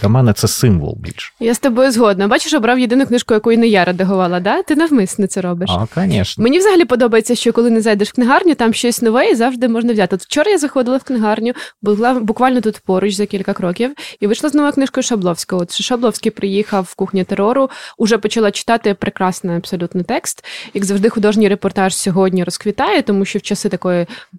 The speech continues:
Speaker 2: м, дуже буремної доби, коли все крутиться, і ми, в-, як завжди, в центрі вихора, художній репортаж особливо добре сприймається.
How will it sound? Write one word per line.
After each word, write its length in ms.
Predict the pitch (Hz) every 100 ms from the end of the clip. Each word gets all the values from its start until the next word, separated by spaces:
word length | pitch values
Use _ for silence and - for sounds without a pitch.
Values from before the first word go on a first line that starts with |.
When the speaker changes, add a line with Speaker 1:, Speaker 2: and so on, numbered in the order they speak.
| -
Speaker 2:
м, 140 | 196
дуже 460 | 185 180 185 180 180 - -
буремної 580 | 202 233 247 220 196 196
доби, 440 | 180 196 226 330 427
коли 680 | 262 208 196 196 190 185
все 240 | 170 - 220
крутиться, 720 | 220 240 208 196 - 180 170
і 160 | 196 180
ми, 140 | 190
в-, 320 | - 170 151
як 140 | 196 175
завжди, 340 | 233 202 196
в 60 | -
центрі 400 | 214 185 185 196
вихора, 300 | 302 - 247 196 - - -
художній 360 | - 202 208 220
репортаж 380 | 208 202 190 202
особливо 400 | 220 196 202 190
добре 280 | 190 190
сприймається. 720 | 196 208 208 180 165 165 -